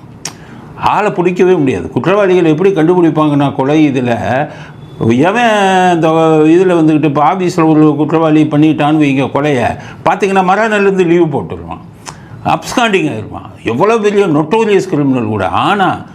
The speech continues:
இவ்வளவு பெரிய இ-, இது பண்ணிட்டு, அஹ்,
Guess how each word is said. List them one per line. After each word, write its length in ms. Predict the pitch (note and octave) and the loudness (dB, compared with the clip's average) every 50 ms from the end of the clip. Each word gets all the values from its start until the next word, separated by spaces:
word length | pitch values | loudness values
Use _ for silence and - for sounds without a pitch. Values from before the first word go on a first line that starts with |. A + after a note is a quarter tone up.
| - - - - - - | -20 -20 -20 -20 -12 -4
இவ்வளவு 640 | - F#2+ A#2 D3 E3 G3 A3 A3+ A#3 A3 G#3+ G#3 G3 | -2 0 0 2 2 2 2 2 2 2 2 2 2
பெரிய 400 | E3+ F#3+ F3+ F3+ F3+ F3 F3 F3+ | 2 2 0 0 0 0 2 2
இ-, 260 | E3 D#3 D#3+ E3 E3 | 2 2 2 2 4
இது 340 | D#3+ D#3 D#3 D3+ F3 G3 G#3 | 4 4 4 4 4 2 2
பண்ணிட்டு, 1000 | F#3+ - - D3 D3 D#3 E3+ F3 D#3+ - - - D#3+ C#3+ C3 G#2+ F#2+ - G#3 - - | 0 -2 -2 -2 0 2 2 0 0 -2 -4 -2 -2 -2 -2 -2 -4 -8 -10 -10 -6
அஹ், 240 | - A#2 D3+ G#3 C4 | -4 -2 -2 -2 -4